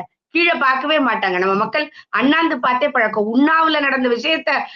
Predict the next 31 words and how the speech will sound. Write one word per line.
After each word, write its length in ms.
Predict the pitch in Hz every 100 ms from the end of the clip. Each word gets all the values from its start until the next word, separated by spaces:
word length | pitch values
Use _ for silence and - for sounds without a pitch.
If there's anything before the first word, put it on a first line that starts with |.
| -
வந்து 200 | - 277 349
இங்க 160 | 285 262
கேண்டில் 440 | 269 269 320 311 254
புடிச்சு 260 | 262 -
பேசுவாங்க, 560 | 247 254 254 240 208 190 165 - _
ஆனால் 280 | 220 269 269
சொந்த 340 | 254 262 294 339
கட்சியில 480 | - 262 - 302 277
இருக்கக்கூடிய 460 | 262 262 247 254 240
எம் 220 | 233 262
எல் 140 | 294
ஏ 40 | 285
யோட 220 | 262 226 208 - - -
மருமகளும் 600 | 240 277 285 302 302 285
மகனும் 400 | 240 269 294 277
செஞ்ச 180 | 254 226
அநியாயத்தை 600 | 214 240 285 269 254 330 359 - _
ஒருத்தர் 360 | 254 254 311 277
கூட 140 | 302
பேசவே 400 | 262 254 254 262
மாட்டாங்க. 480 | 247 202 190 175 165 - _ _ 220
இதுதான் 380 | 247 269 320 466 -
இங்க 280 | 226 269 294
இருக்கக்கூடிய 600 | 262 269 285 247 254 220
சமூக 400 | 214 208 233 240
நீதி, 340 | 214 202 190 208 - - -
அது 280 | 196 240 285
அங்க 300 | 220 247 247
இருக்கக்கூடிய 600 | 233 226 269 254 220 208
சமூக 420 | 214 208 226 226
நீதி. 340 | 208 196 214